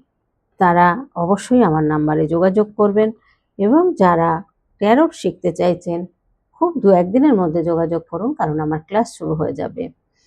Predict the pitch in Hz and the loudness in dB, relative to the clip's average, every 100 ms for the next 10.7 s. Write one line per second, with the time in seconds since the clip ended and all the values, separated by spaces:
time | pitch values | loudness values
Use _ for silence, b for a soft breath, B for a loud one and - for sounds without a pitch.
0 | b b b b b - 202 254 294 302 | b b b b b 0 4 4 2 -4
1 | B B B B 175 170 190 - 190 170 | B B B B -6 -2 -2 2 0 0
2 | - 170 208 196 185 165 180 - - - | -8 -6 -2 0 0 -2 -4 -8 -10 -10
3 | _ _ _ _ _ 180 180 196 190 208 | _ _ _ _ _ -2 0 0 -2 -6
4 | 208 170 196 190 196 190 175 165 180 170 | -4 -6 -6 -6 -4 -4 -2 -4 -4 -6
5 | 151 - _ _ _ _ 180 226 226 - | -8 -10 _ _ _ _ -2 0 0 -4
6 | 160 _ 196 196 - 180 - 160 - 180 | -10 _ -4 -4 -6 -8 -6 -8 -6 -4
7 | 208 185 165 165 160 151 - 170 175 190 | -2 0 -2 -4 -6 -12 -8 -4 -4 -6
8 | 208 - - - - 78 - - 151 b | -12 -6 -4 -4 -4 -6 -6 -12 -14 b
9 | b b b - 208 196 - 170 165 196 | b b b -4 -4 -2 -4 -4 -4 -8
10 | - 180 160 180 180 - | -4 -2 0 -2 -4 -6